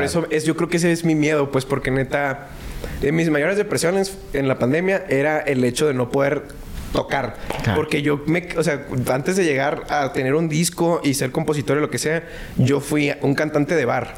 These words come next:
Speaker 1: Ujú.
Speaker 2: Entonces duré tres años tocando todos los miércoles y después aparte era jueves o viernes o sábado o domingo que habían las privadas o que nos íbamos a tocar a otro lado. Pero todos los miércoles estaba en un bar tocando que neta,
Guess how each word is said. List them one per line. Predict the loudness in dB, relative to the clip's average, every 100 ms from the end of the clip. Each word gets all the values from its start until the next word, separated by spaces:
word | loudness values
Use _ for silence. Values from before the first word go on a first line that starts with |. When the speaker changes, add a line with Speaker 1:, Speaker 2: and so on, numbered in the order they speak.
| -12 -4 0
Speaker 1:
Ujú. | 2
Speaker 2:
Entonces | 4 2 2 0
duré | 2 2 0
tres | 0 -2 0
años | 2 2 2
tocando | 0 0 0 0
todos | 0 0
los | 2 2
miércoles | 0 0 0 0 2
y | 2
después | 0 2 0
aparte | 0 -2 0
era | 0 0
jueves | 0 0 0 0
o | 2
viernes | 2 2 0
o | 0
sábado | 0 2 2
o |
domingo | 2 2 2
que | 2
habían | 2 2
las | 0
privadas | 0 2 2 0 0
o |
que | -2
nos | 0
íbamos | 2 2 2
a |
tocar | 2 2
a |
otro | 2 2
lado. | 2 0 -4 -10 -10 -10 -4
Pero | 0 2 2 0 -6 -4
todos | 0 2 2 2
los | 2
miércoles | 2 2 2 0
estaba | 0 0 2
en |
un | 2
bar | 2 0
tocando | -2 0 2 2 0 -2 -10 -10 -8 -6
que | -2 0
neta, | 2 0 2 0 2 0 0 0 -2